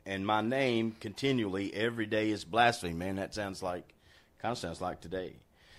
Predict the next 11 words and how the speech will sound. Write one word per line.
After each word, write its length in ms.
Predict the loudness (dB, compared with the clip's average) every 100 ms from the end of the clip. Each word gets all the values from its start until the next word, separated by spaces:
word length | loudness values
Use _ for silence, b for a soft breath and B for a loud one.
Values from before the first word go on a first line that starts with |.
| B 8
"Therefore 380 | 10 10 6
my 160 | 8 6
people 340 | 6 2 2
shall 300 | 0 6 6
know 300 | 8 8 8
my 220 | 8 8 8
name, 580 | 8 8 6 6 4
therefore 460 | 4 4 4 2 2
they 260 | 4 4 4
shall 320 | 2 2 4
know 440 | 4 6 6 4